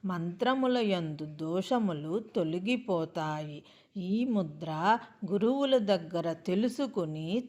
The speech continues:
చెయ్యవలెను. త్రికండేసి అంటే త్రికండములు.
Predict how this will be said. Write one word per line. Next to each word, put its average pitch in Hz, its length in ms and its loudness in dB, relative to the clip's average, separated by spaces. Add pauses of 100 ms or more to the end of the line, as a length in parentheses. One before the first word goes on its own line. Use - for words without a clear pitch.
చెయ్యవలెను. 165 1120 0 (520)
త్రికండేసి 196 1400 2 (460)
అంటే 170 680 0 (400)
త్రికండములు. 175 1400 -2